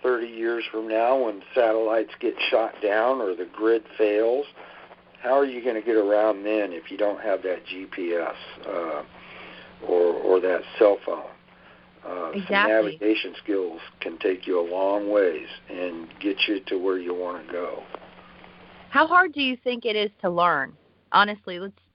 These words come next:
Speaker 2: take, take a person like me who, I, I mean, I know how to d-, use a compass, and I grew up with maps, so that's not a problem. But if I had to look up at the stars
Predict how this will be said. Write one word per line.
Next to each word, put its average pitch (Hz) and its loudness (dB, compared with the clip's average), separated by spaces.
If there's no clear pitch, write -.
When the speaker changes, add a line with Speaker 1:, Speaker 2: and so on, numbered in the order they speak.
Speaker 2:
take, 254 -2
take 285 -4
a 302 -6
person 262 0
like 202 -2
me 185 -4
who, 202 2
I, - 0
I 208 2
mean, 240 4
I 233 2
know 285 2
how 285 2
to 247 0
d-, 202 -12
use 196 -2
a 175 0
compass, 190 0
and 175 -4
I 185 4
grew 185 -8
up 180 -2
with 165 -16
maps, 180 0
so 180 -8
that's 185 -2
not 170 0
a 156 -4
problem. 165 -2
But 196 2
if 180 -10
I 214 4
had 311 -2
to 262 -2
look 233 -2
up 220 -2
at 190 -10
the 175 -12
stars 196 2